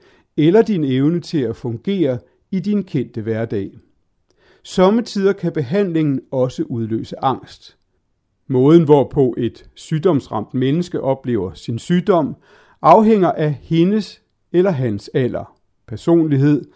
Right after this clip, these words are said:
tidligere erfaringer i livet og aktuelle livssituation. Og herunder har det naturligvis stor betydning, om man har hjemmeboende børn,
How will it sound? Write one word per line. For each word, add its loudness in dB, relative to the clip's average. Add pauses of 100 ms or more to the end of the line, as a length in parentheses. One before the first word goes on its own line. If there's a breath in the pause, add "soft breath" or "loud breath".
(340 soft breath)
tidligere 2
erfaringer 0
i -6
livet 0 (480 soft breath)
og 4
aktuelle -2
livssituation. -6 (1120 soft breath)
Og 0
herunder 6
har -2
det 2
naturligvis -2
stor -6
betydning, -2 (280)
om -2
man -6
har -10
hjemmeboende -2
børn, 0